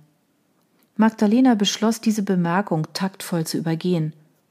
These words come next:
„Haben Sie nicht Lust, ein wenig mitzufeiern, um auf andere Gedanken zu kommen?“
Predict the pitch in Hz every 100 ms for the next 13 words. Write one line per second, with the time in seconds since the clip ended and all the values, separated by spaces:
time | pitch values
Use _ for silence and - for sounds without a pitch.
0 | _ _ _ - 190 247 277 320 294 -
1 | 220 254 - 170 156 180 208 190 175 -
2 | 190 - 185 185 190 - - - - 185
3 | 180 165 170 - 180 180 165 160 160 147
4 | 160 202 214 - 202 220